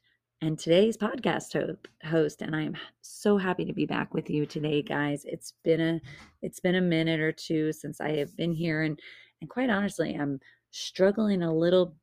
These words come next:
bit trying to squeeze this in, but I wanna stay con-, consistent with the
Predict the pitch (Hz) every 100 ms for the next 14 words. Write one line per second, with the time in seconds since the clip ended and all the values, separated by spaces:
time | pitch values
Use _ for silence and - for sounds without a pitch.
0 | _ 165 160 156 - - - - _ _
1 | _ - 170 165 156 - 175 170 - 156
2 | - 147 156 156 147 143 143 160 156 175
3 | - 160 160 147 156 - - - 160 -
4 | 156 - 175 165 143 156 151 _ - 170
5 | 151 143